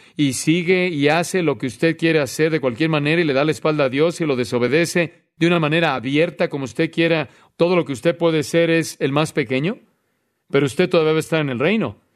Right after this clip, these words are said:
Pero creo que es un lugar de bendición, un lugar de fruto, un lugar de utilidad y un lugar de recompensa.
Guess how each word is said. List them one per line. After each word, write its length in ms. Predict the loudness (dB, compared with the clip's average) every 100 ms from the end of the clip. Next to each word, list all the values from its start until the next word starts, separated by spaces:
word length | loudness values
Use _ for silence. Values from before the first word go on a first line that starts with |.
| _
Pero 240 | 0 0 2
creo 200 | 0 0
que 80 | -2
es 100 | 0
un 80 | 0
lugar 220 | 2 2
de 60 |
bendición, 720 | 0 -2 -4 -4 0 2 2 2
un 100 | 2
lugar 300 | 2 0 0
de 260 | -2 -4 _ _ _
fruto, 500 | _ 0 2 2 2
un 120 | 2 2
lugar 320 | 2 2 0
de 120 | -2
utilidad 560 | -2 -2 0 2 2 2
y 60 |
un 100 | 0
lugar 200 | 2 2
de 60 | 0
recompensa. 640 | -2 -4 -2 -2 -2 -8